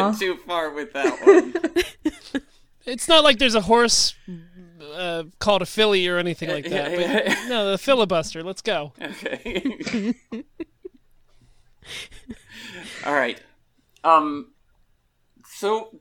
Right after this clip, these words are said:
Speaker 1: tell us what you do, Phil. What do you do?
Speaker 3: Mm. So I am a streamer slash podcaster, um, for my side gig.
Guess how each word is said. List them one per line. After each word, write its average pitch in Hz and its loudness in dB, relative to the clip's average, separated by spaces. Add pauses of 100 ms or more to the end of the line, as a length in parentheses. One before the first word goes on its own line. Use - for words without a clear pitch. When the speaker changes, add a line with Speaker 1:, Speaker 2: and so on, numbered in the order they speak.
Speaker 1:
tell 196 -4
us 202 -14
what 185 -14
you - -20
do, 202 -12
Phil. 143 -12 (680)
What 151 -14
do 147 -12
you 151 -8
do? 143 -6 (160)
Speaker 3:
Mm. 285 0 (680)
So 240 4
I 247 4
am 277 4
a 208 4
streamer 285 0
slash 247 0
podcaster, 202 -2 (180)
um, 160 -10 (140)
for 175 -6
my 165 -6
side 214 2
gig. 190 -4